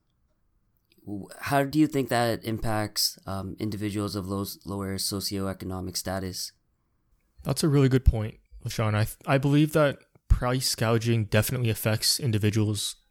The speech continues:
Speaker 2: who are of lower S E S more than those of higher socioeconomic status. So let's take this hypothetical, um, scenario as an example.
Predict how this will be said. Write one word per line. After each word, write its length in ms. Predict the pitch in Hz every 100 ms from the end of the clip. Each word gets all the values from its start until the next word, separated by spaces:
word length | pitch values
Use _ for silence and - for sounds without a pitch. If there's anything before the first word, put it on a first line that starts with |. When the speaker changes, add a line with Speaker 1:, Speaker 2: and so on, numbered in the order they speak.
| _
Speaker 2:
who 180 | - 113
are 140 | 107
of 140 | 104 101
lower 440 | 107 117 127 139 - - _
S 200 | 135 -
E 100 | 135
S 280 | 139 - - -
more 260 | 139 113 120
than 160 | 113
those 380 | 110 110 110 - _ _ _ _ _
of 100 | 113
higher 340 | - 117 110 104
socioeconomic 840 | - 107 113 101 - 101 101 98
status. 380 | - - - - _ _ _ _ _ -
So 140 | -
let's 300 | 127 139 -
take 240 | - 135 127
this 260 | 131 -
hypothetical, 920 | - - 117 - 110 110 - 107 101 - _ _ _ _ _ _
um, 160 | - - - -
scenario 720 | - 113 107 110 110 107 - _ _ _ _ _ _
as 120 | 120
an 60 | 110
example. 480 | 101 107 98 143